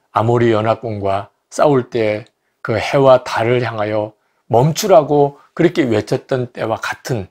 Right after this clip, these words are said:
그런 정말 절박감, 간절함, 그리고 참 놀라운 확신이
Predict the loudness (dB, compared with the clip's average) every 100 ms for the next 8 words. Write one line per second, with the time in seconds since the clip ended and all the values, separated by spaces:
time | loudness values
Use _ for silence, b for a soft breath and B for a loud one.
0 | _ _ _ _ _ _ 2 4 4 -2
1 | _ _ _ _ -14 -6 0 0 0 -4
2 | -4 0 0 2 0 0 -6 -12 -6 -2
3 | 2 4 4 2 -4 -16 _ _ _ _
4 | _ _ _ _ 0 2 4 4 0 -6
5 | -2 0 4 4 4 0 -6 -10 -8 -4
6 | -2 -2 -2 -6